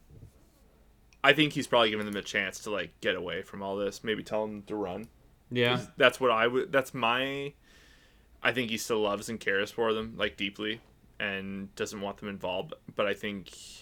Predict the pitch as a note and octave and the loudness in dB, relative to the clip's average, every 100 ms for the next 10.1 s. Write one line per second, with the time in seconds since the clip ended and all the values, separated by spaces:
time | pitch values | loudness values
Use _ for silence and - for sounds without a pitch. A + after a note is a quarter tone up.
0 | - - - - _ _ - A2+ G#2 B2+ | -20 -20 -20 -20 _ _ -6 -4 -2 -2
1 | A#2 A2+ G#2 - G2+ G#2+ G#2 G2+ - F2+ | -2 -2 -4 -4 -4 -4 -4 -6 -6 -6
2 | F2+ F#2 F#2 - G2+ G2 F#2 F#2 G2 B2+ | -6 -8 -10 -8 -10 -6 -6 -4 -6 -8
3 | - - A#2+ - B2+ D#3 - - A#2 A2+ | -12 -12 -12 -8 -8 -8 -14 -8 -2 -2
4 | A2+ - - - - - A2+ G#2+ G#2 G2+ | -4 -8 -20 -20 -20 -2 2 2 0 -4
5 | G2+ G2+ - - - - - - - - | -6 -10 -16 -20 -20 -20 -20 -20 -14 -8
6 | - C#3+ B2+ B2 A#2+ A#2+ A#2 - - - | 0 6 8 8 6 4 0 -6 -18 -20
7 | - - - _ _ _ - C3 - - | -20 -20 -20 _ _ _ -4 -4 -2 -2
8 | C#3+ C3 B2 B2 B2 B2 - - - - | 4 6 6 2 -4 -14 -20 -20 -20 -20
9 | _ _ - - - - - - - - | _ _ -10 -10 -12 -20 -20 -20 -12 -4
10 | C#3+ | -4